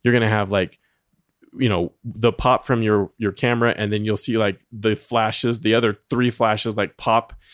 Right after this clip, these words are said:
at different times, and it's not, they're not gonna sync together and work, but it totally does. It totally works great. Th-, yeah, there, they, there is a tiny bit of delay, but it is so small that it doesn't matter.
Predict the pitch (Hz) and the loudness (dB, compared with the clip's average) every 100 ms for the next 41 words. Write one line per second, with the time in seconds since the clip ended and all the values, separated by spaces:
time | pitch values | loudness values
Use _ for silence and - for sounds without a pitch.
0 | - - 123 120 110 104 - 107 101 113 | -8 -4 -2 0 -2 -4 -4 -2 -2 -2
1 | 101 92 120 98 110 110 113 98 - - | -2 -4 -4 -4 -4 -4 -4 -4 -6 -4
2 | 123 - - 104 113 123 95 92 110 160 | -6 -10 -4 0 2 2 2 0 0 0
3 | - 104 - _ _ - 127 139 143 113 | -2 -2 -4 _ _ -4 2 4 6 4
4 | 113 123 92 - - 120 - 143 139 139 | 4 2 0 -4 -2 -4 2 2 6 6
5 | 120 110 - - 110 98 - - - - | 6 2 -2 2 2 2 -2 -14 -20 -20
6 | _ - 120 - 143 165 123 127 127 123 | _ -8 -4 0 4 4 6 4 2 2
7 | 120 117 - 117 - 131 113 117 104 - | 2 2 2 0 4 2 2 -2 -4 -6
8 | - 117 131 143 139 127 123 117 107 107 | -2 0 2 2 2 4 2 2 0 0
9 | 107 127 120 110 107 101 - - 117 123 | 2 2 2 0 0 -2 -2 2 2 2
10 | - 113 101 110 120 104 90 98 - - | -2 -2 0 0 -2 -2 -2 -2 -4 -4
11 | 98 98 82 87 85 82 | -4 -6 -10 -8 -8 -8